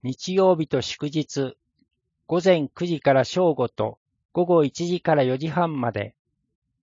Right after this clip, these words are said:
内科、小児科。薬の処方は最低限の日数です。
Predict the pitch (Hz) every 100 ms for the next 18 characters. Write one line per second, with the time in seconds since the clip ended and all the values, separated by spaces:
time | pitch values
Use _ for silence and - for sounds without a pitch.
0 | _ _ _ _ 123 147 175 - 143 131
1 | _ - - 143 165 156 - 139 120 _
2 | _ _ _ _ _ _ - - 170 180
3 | 185 180 - 156 170 165 151 143 139 -
4 | - 156 180 202 190 170 156 143 135 135
5 | 127 - 180 156 123 110 -